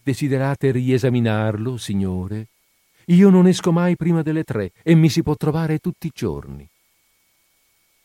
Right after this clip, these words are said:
Per la strada, quel forestiero mi chiese dei particolari sulla baronessa, che gli era parsa una donna squisita.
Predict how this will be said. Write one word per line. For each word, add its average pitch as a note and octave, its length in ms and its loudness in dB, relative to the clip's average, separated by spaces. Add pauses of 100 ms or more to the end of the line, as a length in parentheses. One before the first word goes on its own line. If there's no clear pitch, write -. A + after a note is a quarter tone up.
(300)
Per G#2 180 -8
la A2+ 100 -2
strada, D#3 440 -2 (560)
quel D#3+ 160 2
forestiero F#3 500 4
mi E3+ 100 2
chiese E3+ 320 0
dei D3+ 120 2
particolari D#3 640 -4
sulla C3+ 240 -4
baronessa, B2+ 580 -2 (140)
che E3+ 140 2
gli D3+ 60 2
era E3+ 120 4
parsa C#3+ 680 -2
una A#2+ 160 0
donna A#2+ 420 -4
squisita. E2+ 880 -10